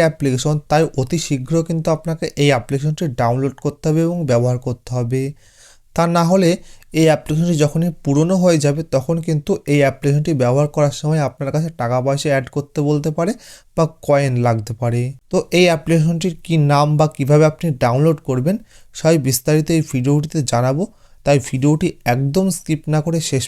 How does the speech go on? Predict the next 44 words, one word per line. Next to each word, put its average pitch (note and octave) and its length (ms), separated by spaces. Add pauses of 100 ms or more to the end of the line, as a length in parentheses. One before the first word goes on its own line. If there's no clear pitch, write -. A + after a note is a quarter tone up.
পর্যন্ত C3 300 (160)
দেখতে A2 320
হবে। A#2 240 (280)
তো D3 60 (100)
চলুন G3+ 200 (100)
শুরু B2 160 (100)
করি। B2 240 (260)
তো F#3+ 40 (220)
এই F3+ 120
অ্যাপ্লিকেশনটি D#3+ 580 (160)
ডাউনলোড C#3 400
করার E3+ 280
জন্য C#3+ 120 (100)
কিন্তু D#3 160 (120)
সর্বপ্রথম C#3 600 (560)
আপনার F#3 280 (100)
মোবাইল D3+ 340
ফোনে D3 220 (140)
প্লে E3 120 (100)
স্টোরটি F3 300 (100)
ওপেন B2 180 (120)
করবেন। A#2+ 400 (680)
তো C#3 60 (100)
প্লে D#3 200
স্টোরটি F3+ 380
ওপেন E3+ 280
করার F3 220
পর E3 140
নিচে D#3+ 160 (120)
সার্চ C#3 340
অপশনের D#3+ 300
উপর E3 120 (120)
ক্লিক D#3+ 260
করে D#3 160
উপরে D#3+ 160 (140)
সার্চ C3+ 320
বারের C#3+ 200
উপর C#3+ 100 (120)
ক্লিক B2 200 (100)
করবেন। A#2+ 360 (560)
ক্লিক E3+ 240
করার F3 200
পর F3 120
এখানে F3+ 180